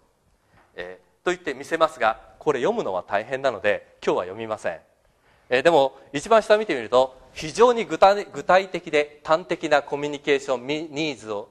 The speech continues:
満たすためによく使われる日常的表現や基本的言い回し。あ、わかんないですね。簡単に言うと、「いいですか？いいです。美味しいです。行きましょう。します。難しいです。できません。」などができたら、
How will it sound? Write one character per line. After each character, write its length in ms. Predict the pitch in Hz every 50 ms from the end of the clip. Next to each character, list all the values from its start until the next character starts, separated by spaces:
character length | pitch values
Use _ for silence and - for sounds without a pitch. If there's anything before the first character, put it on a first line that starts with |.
| _ _
満 100 | 110 110
た 120 | - 160
す 100 | - -
た 80 | - 120
め 140 | 101 98 98
に 100 | 98 - _ _ -
よ 120 | 143 170
く 140 | - - 147
使 220 | - - - 123
わ 100 | 113 120
れ 80 | 120 113
る 160 | 113 120 - - _ _
日 280 | 120 - - - 147
常 200 | 147 165 160 151
的 280 | - 151 139 - - -
表 280 | 139 135 135 131 131 117
現 80 | 107
や 180 | 107 107 104 - - - _
基 120 | _ - 127
本 180 | 131 156 165
的 280 | 151 156 - - 131 131 131
言 100 | 123 127
い 60 | 117
回 240 | 117 113 110 110 110
し。 240 | - - 117 104 - _ _ _ _ _ _ _ _ _ _ _ - - - _
あ、 80 | - - _
わ 120 | - -
か 100 | - 226
ん 60 | 262
な 80 | 226 78
い 20 |
で 60 | -
す 40 | -
ね。 160 | 92 87 - _ _ _ _ _ _ _ _ _ _ _ _ _ _
簡 140 | - 160 185
単 100 | 226 220
に 60 | 208
言 100 | 190 160
う 20 | -
と、 60 | - -
「い 60 | 226
い 20 | 240
で 80 | 196
す 100 | 156 -
か？ 360 | - 123 147 - - - - _ -
い 100 | 208 226
い 20 |
で 100 | 170 135
す。 160 | - - - _ _
美 80 | - 156
味 120 | 190 185
し 100 | - 226
い 40 | 202
で 80 | 143 113
す。 120 | - - _
行 100 | - -
き 80 | - 165
ま 100 | 180 165
し 80 | - -
ょ 220 | 156 120 98 - -
う。 40 | -
し 100 | - 151
ま 120 | 151 170
す。 140 | - - 127 -
難 360 | 110 120 117 131 147 165 160
し 160 | 160 - 165
い 40 | 143
で 100 | 110 95
す。 120 | - - _ _ _ _
で 100 | - 113
き 120 | - 165
ま 100 | 165 165 156
せ 140 | - 165
ん。」 80 | 123 - - - _ _
な 160 | 110 135 170
ど 120 | 180 151
が 100 | 123 117
で 100 | 117 123
き 80 | - -
た 100 | - 160
ら、 340 | 143 101 - - - -